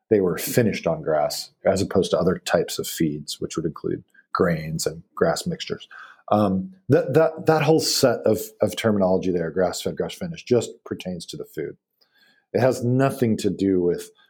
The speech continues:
where the animal was raised or what breed it was or how it was treated or anything else. So the reason I point that out is because, uh, currently within the, the beef world, grass-fed, grass-finished in particular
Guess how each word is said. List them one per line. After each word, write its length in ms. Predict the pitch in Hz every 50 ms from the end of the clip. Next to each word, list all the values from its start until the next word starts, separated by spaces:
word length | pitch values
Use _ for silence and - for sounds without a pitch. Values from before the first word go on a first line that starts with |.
| _ _ _ _
where 480 | - 95 95 104 113 117 117 117 113 107
the 100 | 101 104
animal 360 | 95 98 98 98 98 95 92
was 220 | 90 90 85 -
raised 420 | 85 85 80 80 82 82 80 - -
or 60 | 95
what 200 | 92 90 - -
breed 260 | - - 85 87 85 -
it 100 | - -
was 180 | 85 85 87 95
or 80 | 107
how 200 | - 117 139 143
it 80 | 127 107
was 140 | 110 - -
treated 480 | - - - 117 127 147 185 185 175 - _ _ _ _
or 300 | - 104 104 98 95 -
anything 300 | 107 113 113 107 104 92
else. 200 | 87 80 - -
So 200 | - - 110 101 - - - - _ _ _ _ _ _
the 60 | - 117
reason 200 | 139 156 170 156
I 80 | 123
point 240 | - - - 127 113
that 100 | - 104
out 180 | 104 104 101 90
is 100 | 87 -
because, 420 | - 101 - - 98 90 - - - _ _ _ _ _ _ _ _ _ _ _ _ _ _ -
uh, 280 | 110 104 98 98 95 90 - - - _ _ _ _ _ _ _ _ _ -
currently 760 | - - - 160 175 - - 107 101 95 98 95 92 92 92
within 400 | - 107 107 87 113 113 107 101
the, 280 | 98 95 92 92 - - _ _ _ _ _ -
the 60 | 98
beef 520 | 85 80 113 110 110 101 - - - - _
world, 560 | 104 107 110 110 101 98 95 92 87 - - - _ _
grass-fed, 840 | - 104 117 117 123 139 143 143 - - - - - 120 107 107 98 90
grass-finished 920 | - 107 104 101 95 98 - - - - 101 87 87 85 - - - - _ _ _ _ _ _ _
in 180 | 113 113 110
particular 760 | 113 - - - - - 135 135 - 104 90 85 80 78 80